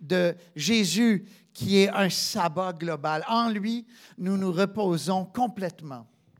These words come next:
même si on a du travail à faire avec lui. Euh,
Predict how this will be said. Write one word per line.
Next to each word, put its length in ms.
même 260
si 280
on 180
a 80
du 160
travail 360
à 80
faire 300
avec 260
lui. 300
Euh, 200